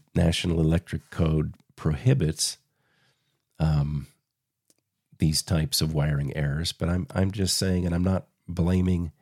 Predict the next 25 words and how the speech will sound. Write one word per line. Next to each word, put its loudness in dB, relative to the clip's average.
anybody. 4
Certainly 0
everybody 2
can 0
make -2
a -2
mistake. -2
I'm 0
just -2
saying 2
that 0
they're -4
easy 0
to -8
overlook. -2
That's -2
all. -10
That's -6
all -4
I'm -4
saying. -8
And 2
when 0
a 2
house 0